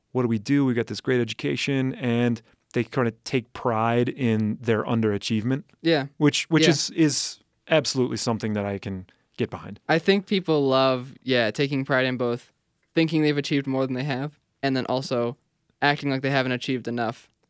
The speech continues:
Speaker 1: There's
Speaker 2: and taking
Speaker 1: some,
Speaker 2: pride in that.
Speaker 1: there is something refreshing about feeling like you're better than someone else.
Speaker 2: <laughs> Oh, yeah, for sure.
Speaker 1: And I think that's what these guys are getting off on.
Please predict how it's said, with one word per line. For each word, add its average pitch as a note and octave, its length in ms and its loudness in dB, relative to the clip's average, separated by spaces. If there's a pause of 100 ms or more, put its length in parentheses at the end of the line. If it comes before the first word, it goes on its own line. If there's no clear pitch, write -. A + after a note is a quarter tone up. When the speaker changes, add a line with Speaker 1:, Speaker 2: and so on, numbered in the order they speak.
(100)
Speaker 1:
There's F3 220 2
Speaker 2:
and C#4 80 6
taking B2+ 100 0
Speaker 1:
some, A#2+ 60 -6
Speaker 2:
pride A#2+ 240 -2
in A2 100 -8
that. B2+ 120 -8
Speaker 1:
there A#3 140 10
is C#4+ 120 4
something F#3+ 260 8
refreshing C#3+ 480 6
about A#2+ 280 4
feeling C#3 320 2
like A#2+ 200 2
you're A#2 140 2
better G#2 400 0
than F#2+ 180 -6
someone G2 460 -4
else. G2 380 -8
Speaker 2:
<laughs> - 60 0
Oh, A#3 140 6
yeah, F#3+ 200 4
for D#3 180 -4
sure. C#3+ 320 -4
Speaker 1:
And E3+ 100 6
I F#3 80 6
think G#3 160 6
that's F#3+ 200 6
what C#3+ 160 2
these D3 200 4
guys C3+ 300 6
are B2+ 60 2
getting A2+ 420 2
off G#2 260 -4
on. F#2+ 300 -8